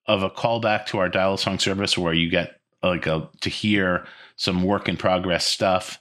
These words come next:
and some rarities. And then, of course, you know, popular album songs and, and fan favorites, but that app is totally free and it's at the App Store. It's, uh,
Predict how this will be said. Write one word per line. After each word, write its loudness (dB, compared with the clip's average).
and 2
some 0
rarities. 2
And 0
then, 0
of -2
course, -2
you 0
know, -4
popular 0
album 2
songs -2
and, -6
and -2
fan -2
favorites, -4
but -2
that 2
app 0
is -2
totally 0
free 0
and 0
it's -2
at 0
the 2
App 2
Store. 0
It's, -6
uh, 0